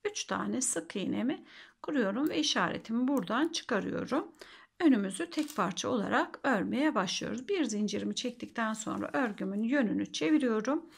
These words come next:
ve hemen devam ediyorum. Ortadaki bir zincirim vardı bakınız. Ortadaki sık iğnemin içerisine gelerek batıyorum. Tığımın başını doluyorum.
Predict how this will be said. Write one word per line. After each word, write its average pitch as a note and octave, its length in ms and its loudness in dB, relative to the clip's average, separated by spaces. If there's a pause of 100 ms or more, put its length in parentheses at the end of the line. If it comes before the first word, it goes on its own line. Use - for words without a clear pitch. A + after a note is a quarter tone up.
(440)
ve D#4 120 2
hemen B3+ 540 2
devam F#3 340 2
ediyorum. - 420 -8 (1500)
Ortadaki C#4 880 0
bir B3+ 80 2
zincirim G3+ 540 -2
vardı - 300 -4
bakınız. C4 540 0
Ortadaki G#3 540 -2
sık - 260 -4
iğnemin G#3 460 -2
içerisine G#3 580 -2
gelerek A3+ 580 -2
batıyorum. - 500 -6 (580)
Tığımın D4+ 380 2
başını G3+ 340 -2
doluyorum. D#4 640 -2